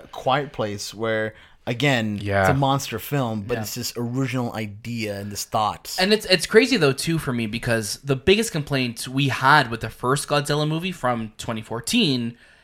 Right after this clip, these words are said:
Speaker 3: is that it didn't have enough Godzilla in it until pretty much the very end of the movie.
Speaker 1: Yeah.
Speaker 3: Right? Uh, 'cause literally about, uh, right as the fight was about to start, it would cut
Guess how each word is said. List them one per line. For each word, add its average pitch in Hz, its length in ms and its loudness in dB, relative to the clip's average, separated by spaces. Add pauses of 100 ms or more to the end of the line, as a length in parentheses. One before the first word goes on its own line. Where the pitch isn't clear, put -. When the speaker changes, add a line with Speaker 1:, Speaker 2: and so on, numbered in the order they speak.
(120)
Speaker 3:
is 127 180 -4
that 123 180 4
it 117 220 -6
didn't 131 720 0 (320)
have 139 200 4
enough 131 480 -2
Godzilla 127 500 4
in 113 120 -4
it 117 160 -6
until 131 260 -2 (160)
pretty 139 160 2
much 123 160 0
the 117 140 -4
very 117 280 0
end 131 280 -2
of 120 80 -4
the 113 80 -6
movie. 85 420 -12 (260)
Speaker 1:
Yeah. 110 200 -6
Speaker 3:
Right? 113 320 0 (360)
Uh, 113 140 2
'cause 147 220 0
literally 156 280 4
about, 143 400 6
uh, 143 80 -4
right 139 220 6
as 151 120 4
the 139 100 0
fight 139 260 4
was 131 100 -2
about 123 200 0
to - 80 -8
start, 135 500 4 (500)
it 151 100 8
would 143 200 2 (320)
cut 170 320 6